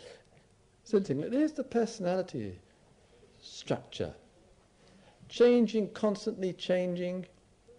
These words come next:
One can never know, never have any guarantees as how it may manifest tomorrow. One never has any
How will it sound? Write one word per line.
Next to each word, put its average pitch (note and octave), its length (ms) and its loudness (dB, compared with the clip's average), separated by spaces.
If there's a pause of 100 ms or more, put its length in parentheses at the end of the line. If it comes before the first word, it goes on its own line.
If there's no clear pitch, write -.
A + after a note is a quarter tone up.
(480)
One G3 140 0
can A#3+ 320 6
never A3+ 300 6
know, F#3+ 500 2 (1000)
never A3 260 4
have G#3+ 120 6
any E3+ 140 2
guarantees D#3+ 880 2
as A2 120 -4 (840)
how E3+ 220 6
it E3+ 120 6
may D#3+ 160 2
manifest D#3 680 -2
tomorrow. D3+ 580 -4 (1700)
One G#3+ 120 0
never B3 160 6
has G#3+ 140 8
any G3 240 0